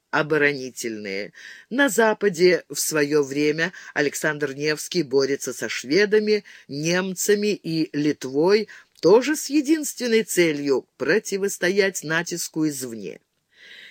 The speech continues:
Теперь, объединившись в одно государство, сбросив татарское иго, Москва чувствует себя в силах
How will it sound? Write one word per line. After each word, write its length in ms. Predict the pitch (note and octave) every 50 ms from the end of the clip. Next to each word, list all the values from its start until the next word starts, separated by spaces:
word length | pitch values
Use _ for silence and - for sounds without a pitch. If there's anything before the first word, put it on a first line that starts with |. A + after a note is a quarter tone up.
| - _ _
Теперь, 640 | - - G#3 A3+ F3+ - - D4+ F4+ F4+ E4 A3+ - - _
объединившись 840 | D3+ E3+ F3 F#3 G3+ G#3 E3+ G#3+ A#3 A3 E3 - - E3 D3+ - E3
в 40 | F#3
одно 240 | G3 F#3 F3 E3 C#3+
государство, 720 | D#3 D#3 - A3+ G#3+ A3 G3 D3+ B2 - - - D#3 D3+
сбросив 640 | D3+ C#3 C#3 D#3 G3 A#3 A#3 G#3+ E3+ - - D3+
татарское 600 | - F#3 F#3 - G3 E3+ C#3 - - - E3 E3+ E3+
иго, 500 | - - G#3 F#3+ D#3 A#2+ A#2 A2 F#2+ - - - - - - -
Москва 580 | - C#3 E3+ F3+ E3+ - - - G#3+ A3+ A#3 A3+
чувствует 560 | - - A3+ A3+ - - G3 G3+ G3+ G3+ E3+
себя 460 | - - G3 F#3 - - G#3 G#3 G#3+ - - - - - _
в 100 | - -
силах 680 | - - - G3+ A3 A3+ A3+ G#3+ G#3 G#3 G3 - -